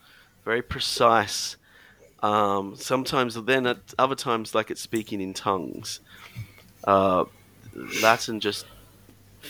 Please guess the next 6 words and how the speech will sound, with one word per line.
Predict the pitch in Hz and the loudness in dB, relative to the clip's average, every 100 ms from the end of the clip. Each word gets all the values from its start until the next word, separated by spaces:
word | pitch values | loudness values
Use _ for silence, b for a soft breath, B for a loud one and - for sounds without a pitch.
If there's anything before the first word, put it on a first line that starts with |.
| B B B - - - | B B B -20 -18 -6
is, | 98 90 - | -6 -4 -4
is | 95 98 | -2 -2
just | 98 - | -4 -4
a | 110 | -6
completely | - 92 - 113 113 101 | -6 -8 0 2 2 0
different | 95 95 - - | 0 0 -2 -6